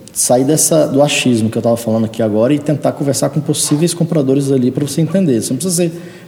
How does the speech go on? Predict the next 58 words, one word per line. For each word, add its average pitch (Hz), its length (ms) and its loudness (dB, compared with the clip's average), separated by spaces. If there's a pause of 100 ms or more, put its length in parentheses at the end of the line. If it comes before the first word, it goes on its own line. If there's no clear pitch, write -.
pra 143 100 0
fazer 143 220 2
isso, 139 80 0
você 165 60 -2
não 160 60 0
precisa - 220 -2
ser 175 80 2
aquele 151 160 0
expert, - 560 -4
né? 104 160 -6 (580)
É 147 60 0
interessante 180 360 4
que - 40 -4
você 196 160 2
converse 180 380 2
com 226 80 0
experts, 147 520 0
inclusive 120 300 -4
pra 139 80 -2
você 127 180 -4
também 127 220 2
entender 123 240 0
o 123 40 -2
setor. 127 480 -2 (1000)
Mas 127 140 0
eu 151 60 4
não 202 100 4
acho 190 140 0
que - 60 0
é - 20 4
obrigatório 143 400 2
você - 120 -6
ter - 120 -2
investidor, 127 340 0
investidor 123 300 -2
você - 80 -6
pode 120 180 -4
pegar 123 200 0
depois. 104 580 -2 (1040)
Porque - 160 -2
quando 190 200 0
você 190 220 0
também 151 220 2
procura 147 260 0
um - 20 4
investidor 135 340 0
sem 131 140 -2
ter - 120 -2
a - 40 4
empresa 117 280 0
pronta, 131 420 0
só 120 140 -4
quando 139 160 -4
você 135 80 -4
tá 131 100 0
com - 100 -10
o - 40 -18
PowerPoint, 123 720 -2